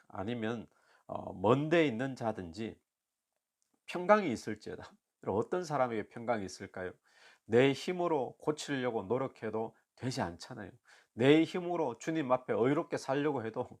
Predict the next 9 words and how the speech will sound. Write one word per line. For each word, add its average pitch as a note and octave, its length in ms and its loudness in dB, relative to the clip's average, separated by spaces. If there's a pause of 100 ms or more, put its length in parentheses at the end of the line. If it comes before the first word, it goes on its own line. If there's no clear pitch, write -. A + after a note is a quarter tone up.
(240)
우리는 D#3+ 240 -2
그렇게 F#3 300 -2
살 G3 260 0
수가 - 280 -2
없는 D#3+ 300 0
존재잖아요. A2 720 -4 (340)
그런데 F3+ 460 2
복음은, C#3+ 800 4 (280)
은혜는, C3 680 2